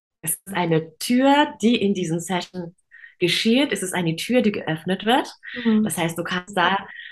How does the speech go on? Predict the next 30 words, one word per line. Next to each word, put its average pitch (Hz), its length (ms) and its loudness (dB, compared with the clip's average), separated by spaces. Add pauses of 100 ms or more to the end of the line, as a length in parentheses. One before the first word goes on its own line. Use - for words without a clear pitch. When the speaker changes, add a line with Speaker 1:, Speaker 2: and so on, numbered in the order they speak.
(100)
Speaker 1:
reingehen 208 880 4 (320)
in 185 120 2
dieses 185 300 0
neues 165 320 2
Leben. 202 380 6
Aber 185 280 2
das 180 160 2
Schwierige 185 300 0
ist 180 100 -10
tatsächlich, 175 600 -2
finde 190 240 -2
ich, - 160 -6 (100)
nicht - 160 2
das 208 140 2
Schwierige, 196 380 4
das - 180 -10
ist - 140 -14
das 160 140 -6
falsche 165 300 -4
Wort. 190 280 2 (1200)
Die, 185 380 -2
äh, 165 240 0 (240)
Meisterschaft 190 720 4
besteht 185 380 -2
darin, 196 580 4 (240)
das 175 240 -2
zu 170 140 -2
behalten, 160 640 0
diese 160 220 -4
Konsequenz, 165 840 -4